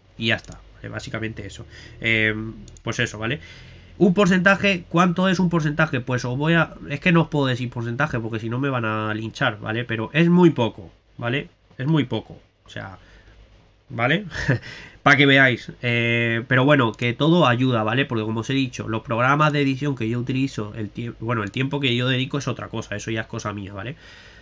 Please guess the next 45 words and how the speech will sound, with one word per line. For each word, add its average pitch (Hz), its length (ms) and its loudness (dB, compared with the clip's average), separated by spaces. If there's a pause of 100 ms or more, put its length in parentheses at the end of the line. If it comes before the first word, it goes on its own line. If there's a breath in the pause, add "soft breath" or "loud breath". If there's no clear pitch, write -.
(240 loud breath)
Porque 107 200 -6
puedo 120 220 -2
tardar 120 260 0
más 131 240 0
o 120 80 -4
puedo 110 140 -4
tardar 104 260 -2
menos. 101 240 -8 (420 soft breath)
Pero, 120 380 2
eh, 113 240 0
los 113 240 2
programas 135 420 2
de 151 100 2
edición 143 340 0
que 131 80 -6
utilizo, 123 340 -2
etcétera, 131 360 -2
los 127 120 -2
pago 120 280 0
cada 123 220 0
mes 143 240 -2
y 127 60 -4
es 113 120 -4
una 107 140 -6
pasta. - 320 -8 (100)
O - 40 -20
sea, 104 240 -12
que 101 240 -14
sí 117 180 -6
que 123 180 0
me 113 100 -2
ayudaría 110 360 -2
bastante 113 380 -6
al 110 80 -4
canal. 95 240 -8 (600 loud breath)
¿Vale? 160 260 4
O 139 40 -4
sea, 120 140 2
que 131 160 0
ya 139 100 4
está. 110 300 -2 (200)
Eh, 127 360 0 (300)
publicidad 143 500 2
hacia 120 240 -4
mí. 196 220 -4